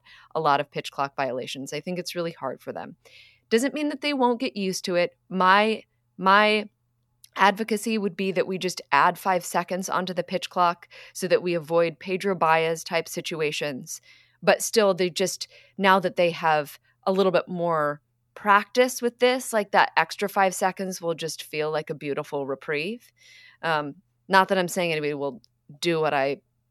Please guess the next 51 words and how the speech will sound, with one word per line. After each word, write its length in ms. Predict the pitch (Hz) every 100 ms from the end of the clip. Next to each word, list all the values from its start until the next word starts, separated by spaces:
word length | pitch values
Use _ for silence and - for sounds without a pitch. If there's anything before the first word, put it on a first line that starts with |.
| _ _ _ _
think 300 | - 202 175
they 120 | 160
ought 80 | 147
to 100 | 143
do, 280 | 196 95 -
but 140 | 196
that's 200 | 277 285
what 100 | 339
I 80 | 339
think 200 | 277 247
they 120 | 202
ought 80 | 170
to 100 | 156
do, 300 | 151 120 -
because, 540 | 175 170 185 160 - - 160
because 300 | 180 190 -
I 220 | - 175 285
feel 440 | - 180 165 - _
also 300 | 240 240 196
like, 340 | 165 151 - _ _ _
having 280 | 202 208 190
gone 240 | 165 165
to 100 | 165
a 60 | 151
couple 260 | 160 165
of 140 | 143 -
two-hour 400 | 175 156 143 147
games 380 | 147 139 143
and 100 | 156
I'm 80 | 143
like, 180 | 143 147
"Wait, 160 | 156 -
what? 260 | 175 180 -
The 100 | 175
game's 320 | 151 160 165
over 220 | 147 175
already?" 420 | 190 202 220 269 - - - - _
Um, 300 | 202 185 180 - _ _
I 100 | 294
wouldn't 240 | 359 349 226
mind 260 | 196 202
if 80 | 190
the 80 | 190
games 340 | 196 185 170
breathed 400 | - 180 185 170
just 200 | 190 185
a 60 | 185
little 220 | 170 180
bit 140 | 190 208
more. 340 | 220 240 247 - _ _ _ _ _ -
Like, 400 | 196 185 -